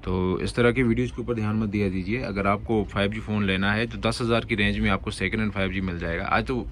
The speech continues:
फर्स्ट हैंड भी आते हैं दस हज़ार की रेंज में, आप ले सकते हैं। बाकी इस तरह की ट्रिक मत यूज़ कीजिएगा, हो सकता है आपका डेटा जो है वो भी लीक हो जाए।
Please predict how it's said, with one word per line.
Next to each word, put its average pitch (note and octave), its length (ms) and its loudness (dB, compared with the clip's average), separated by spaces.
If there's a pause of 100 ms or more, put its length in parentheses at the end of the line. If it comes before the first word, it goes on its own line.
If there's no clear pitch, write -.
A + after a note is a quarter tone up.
(220)
फर्स्ट A2 300 -4
हैंड A2 140 2
भी G#2 120 2
आते F#2 200 0
हैं G2 80 -2
दस F2 120 -4
हज़ार F2 220 -4
की - 100 -4
रेंज F2 200 -2
में, G#2+ 80 -6 (720)
आप G2 140 -6
ले C#3 120 0
सकते G2+ 300 -6
हैं। G#2+ 120 -4
बाकी G2+ 220 -2
इस G2+ 140 -4
तरह A2 160 0
की G#2 140 -4
ट्रिक G2+ 240 -6
मत G#2+ 180 -2 (200)
यूज़ G2+ 220 -8
कीजिएगा, G2+ 380 -6
हो G2 160 -8
सकता A2 260 -8
है G#2 60 -4
आपका G2+ 220 -6
डेटा G2+ 280 -2
जो G2 100 -2
है F#2 80 -6
वो F#2 160 -6
भी F#2 120 -4
लीक E2 160 -8
हो - 120 -12
जाए। - 180 -14